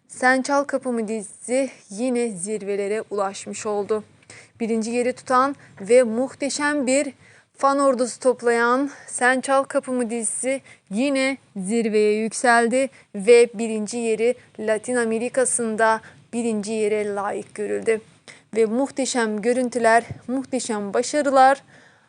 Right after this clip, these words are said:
Hanker çiftini izliyor ve onlardan gelen muhteşem haberleri sizler için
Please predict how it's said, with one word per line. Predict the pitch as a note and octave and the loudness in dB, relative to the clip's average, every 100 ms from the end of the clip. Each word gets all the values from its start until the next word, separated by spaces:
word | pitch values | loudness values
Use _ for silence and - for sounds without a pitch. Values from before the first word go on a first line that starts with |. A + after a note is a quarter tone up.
| _ | _
Hanker | C4 C#4 D4 C#4+ | 2 4 4 4
çiftini | C#4+ C#4 B3 B3+ A#3+ | 4 -4 -4 0 0
izliyor | A#3 G3 G3+ A#3 A#3+ C4 - | 0 -2 2 6 6 4 -2
ve | A3 A#3 | 0 2
onlardan | A#3 A3+ A3+ G#3+ A3+ | 2 2 2 2 -2
gelen | A3 G#3+ G#3 A#3 B3 - _ | 0 0 0 -2 -4 -10 _
muhteşem | B3+ D4 - C#4+ C4+ B3 A#3+ | -6 -6 -4 -4 -2 -2 -2
haberleri | G#3+ G#3 G#3 G3+ G#3 | -2 0 0 0 -4
sizler | G#3+ C4 A3 B3 | -4 -6 -2 -2
için | A#3+ A3 A3 G3+ | -2 -2 -4 -6